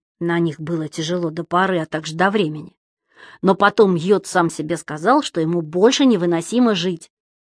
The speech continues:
И засох. И у него колпачок перестал открываться вообще, сколько ни крути в разные стороны. Колпачок как будто намертво приклеился. И все израненные выстроились в очередь,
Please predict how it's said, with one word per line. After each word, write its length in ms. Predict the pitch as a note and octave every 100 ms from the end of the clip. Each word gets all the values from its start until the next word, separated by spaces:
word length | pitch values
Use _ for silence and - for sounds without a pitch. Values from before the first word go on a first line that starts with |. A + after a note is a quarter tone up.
| _ _ -
И 140 | F#3+
засох. 800 | F#3+ A#3+ A#3+ - D#3+ - - _ _ _ _ _ _ _ _ -
И 80 | F#3+
у 40 |
него 180 | G3 G3+
колпачок 680 | - F#3+ G3 G3+ A3+ - -
перестал 440 | E3+ D#3+ - E3
открываться 560 | D#3+ - F3+ G#3 - D#3
вообще, 640 | F3 F3+ - - C#3+ C#3 _
сколько 380 | - - F#3 G3
ни 120 | G3
крути 320 | F#3 G3+ G3 E3
в 80 |
разные 300 | E3 D#3 F3
стороны. 460 | F3 - D3 E3 E3+ - - -
Колпачок 480 | G#3+ G#3 B3 C4 B3+
как 180 | A#3 A3
будто 260 | B3+ B3
намертво 680 | B3 B3 B3 E3 E3+ - D#3
приклеился. 800 | - F3 - D#3+ D#3 E3 - F3 _ _ _ _
И 80 | -
все 320 | - - F#3+
израненные 680 | E3+ D#3+ G#3+ D#4+ E4 E3+ D#3+
выстроились 680 | D#3 F3+ A3+ E4 E4+ F#4 F4
в 140 | A3+
очередь, 500 | A3+ F#3 F#3+ F#3 F3+